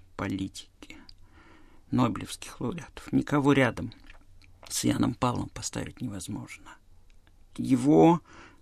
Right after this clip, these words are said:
влияние, его значение для нас всех,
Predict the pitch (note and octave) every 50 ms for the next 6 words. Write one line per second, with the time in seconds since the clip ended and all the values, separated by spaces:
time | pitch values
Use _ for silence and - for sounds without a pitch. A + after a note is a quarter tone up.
0 | - - - A2 A2+ A#2 A#2 A2 A#2+ C3 B2 A#2 A2+ A2 G2+ F2+ - - B2+ B2
1 | B2+ C3 A#2+ A#2+ B2 A#2+ C3 C#3+ C#3+ B2+ C3 A#2+ A2+ A2+ - - - A2+ G#2 F#2
2 | F2+ - - - - G2+ G#2 G#2+ G#2 G#2+ F2 - - - - - - - B2+ C3
3 | C#3 - - -